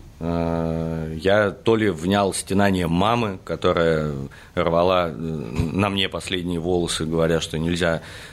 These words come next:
э, пустить по-, коту под хвост два высших образования и наливать водку. Вот. То ли сам как-то, значит, э, об-, об-, об-, об-, облагоразумился, не знаю. <clears throat> Я думаю, что всё вместе.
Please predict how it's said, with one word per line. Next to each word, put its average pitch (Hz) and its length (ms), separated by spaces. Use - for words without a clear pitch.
э, 76 280
пустить 90 320
по-, 85 140
коту 92 300
под 80 180
хвост 85 260
два 80 140
высших 82 260
образования 82 720
и 69 120
наливать 78 440
водку. 82 340
Вот. 80 340
То 139 120
ли 110 100
сам 107 240
как-то, 76 520
значит, 76 320
э, 71 320
об-, 80 240
об-, 90 220
об-, 80 340
об-, 80 220
облагоразумился, 90 960
не 78 100
знаю. 76 360
<clears throat> - 320
Я 101 380
думаю, 101 240
что 80 280
всё - 200
вместе. 92 420